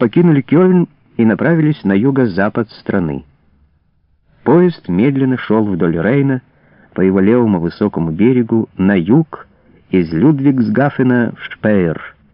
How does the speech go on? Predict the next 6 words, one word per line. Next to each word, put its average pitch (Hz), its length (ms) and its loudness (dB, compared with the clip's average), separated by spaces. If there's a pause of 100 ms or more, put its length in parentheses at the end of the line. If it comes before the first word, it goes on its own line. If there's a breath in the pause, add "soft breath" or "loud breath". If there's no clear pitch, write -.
(280)
продвигаясь 101 680 -2
по 90 100 -2
охваченной 101 560 -2
восстанием 107 720 -2
стране. 73 520 -8 (1400)
Рейн 147 480 4